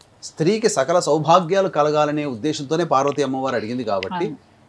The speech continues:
Speaker 1: ఈ యొక్క పెళ్లి కాని అమ్మాయి గనక చేసుకుంటే సులక్షణ వ-, అభిలషితుడైనటువంటి వరుడు లభిస్తాడు, అనగా కోరుకున్నటువంటి జీవిత భాగస్వామి లభిస్తాడు అని చెప్పి మనకు శాస్త్రం ప్రకారం ఉంది కాబట్టి చక్కగా
Speaker 2: చేసుకోవచ్చు.
Speaker 1: చేసుకోవచ్చు.
Speaker 2: మ్మ్.
Speaker 1: పూర్వ సువాసినులు కూడా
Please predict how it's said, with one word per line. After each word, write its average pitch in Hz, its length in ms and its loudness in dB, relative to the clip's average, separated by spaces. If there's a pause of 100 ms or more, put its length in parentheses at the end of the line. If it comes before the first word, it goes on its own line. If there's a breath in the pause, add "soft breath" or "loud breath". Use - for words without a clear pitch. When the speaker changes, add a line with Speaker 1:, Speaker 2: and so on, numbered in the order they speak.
(100)
Speaker 1:
ఈ 170 80 6
యొక్క 170 180 4
పెళ్లి 196 280 2
కాని 214 260 4
అమ్మాయి 160 340 2
గనక 147 340 -2
చేసుకుంటే 131 640 -2
సులక్షణ 220 520 4
వ-, 180 280 2 (180)
అభిలషితుడైనటువంటి 160 1040 2
వరుడు 160 340 8
లభిస్తాడు, 135 600 2
అనగా 143 480 2 (240)
కోరుకున్నటువంటి 170 640 4
జీవిత 143 280 -2
భాగస్వామి 131 640 -2
లభిస్తాడు 117 500 -2
అని 113 140 -6
చెప్పి 117 140 -8
మనకు 110 340 -8 (280)
శాస్త్రం 143 360 -2
ప్రకారం 117 300 -2
ఉంది 117 120 -8
కాబట్టి 147 220 -4
చక్కగా 131 160 -6
Speaker 2:
చేసుకోవచ్చు. 135 220 2
Speaker 1:
చేసుకోవచ్చు. 135 560 -4
Speaker 2:
మ్మ్. 185 180 -4
Speaker 1:
పూర్వ 220 300 6
సువాసినులు 196 560 4
కూడా 180 180 4